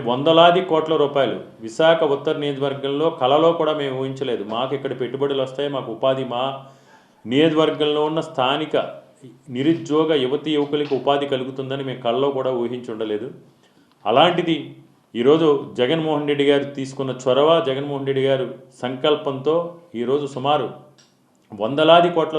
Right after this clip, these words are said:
రూపాయల పెట్టుబడులు మా నియోజకవర్గంలోనే వచ్చి ఈరోజు వేలాది మందికి, పదిహేను వేల నుంచి పద్దెనిమిది వేల మందికి ఉపాధి కల్పే విధంగా కూడా ఈరోజు జగన్మోహన్ రెడ్డి గారు చేయడం జరిగింది. అదేవిధంగా మౌలిక వసతులకి సంబంధించి, మౌలిక వసతులకు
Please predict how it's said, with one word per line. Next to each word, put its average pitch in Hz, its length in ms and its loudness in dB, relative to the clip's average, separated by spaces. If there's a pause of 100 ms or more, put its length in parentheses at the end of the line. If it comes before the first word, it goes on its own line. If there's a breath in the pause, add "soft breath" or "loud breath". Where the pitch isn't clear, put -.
రూపాయల 139 260 -2 (120)
పెట్టుబడులు 139 440 -2 (100)
మా 123 160 -2
నియోజకవర్గంలోనే 135 640 -8
వచ్చి 147 200 -14 (600 soft breath)
ఈరోజు 127 220 -2 (140)
వేలాది 151 480 6
మందికి, 139 280 -6
పదిహేను 123 420 -4
వేల 120 180 -2
నుంచి 147 180 -12
పద్దెనిమిది 117 420 -8
వేల 123 220 -4
మందికి 127 240 -10
ఉపాధి 135 320 -2
కల్పే 120 300 -8
విధంగా 117 320 -8
కూడా 113 180 -6
ఈరోజు 110 260 -6
జగన్మోహన్ 107 380 -8
రెడ్డి 101 140 -6
గారు 98 160 -8
చేయడం 95 320 -16
జరిగింది. 82 280 -20 (760 soft breath)
అదేవిధంగా 175 460 2 (120)
మౌలిక 180 380 4
వసతులకి 165 520 0
సంబంధించి, 139 520 -4 (300)
మౌలిక 165 360 0 (100)
వసతులకు 143 480 -4